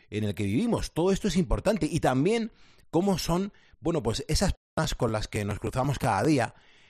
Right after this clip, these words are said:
y con las que en muchos casos tenemos más relación que con nuestra propia familia.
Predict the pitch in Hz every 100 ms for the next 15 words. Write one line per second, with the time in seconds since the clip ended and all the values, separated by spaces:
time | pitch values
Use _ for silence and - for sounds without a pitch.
0 | _ - 104 117 113 - 117 104 117 139
1 | 147 - 143 151 139 127 135 117 131 139
2 | 139 123 131 143 143 - 110 110 - 98
3 | 120 - 123 104 107 123 73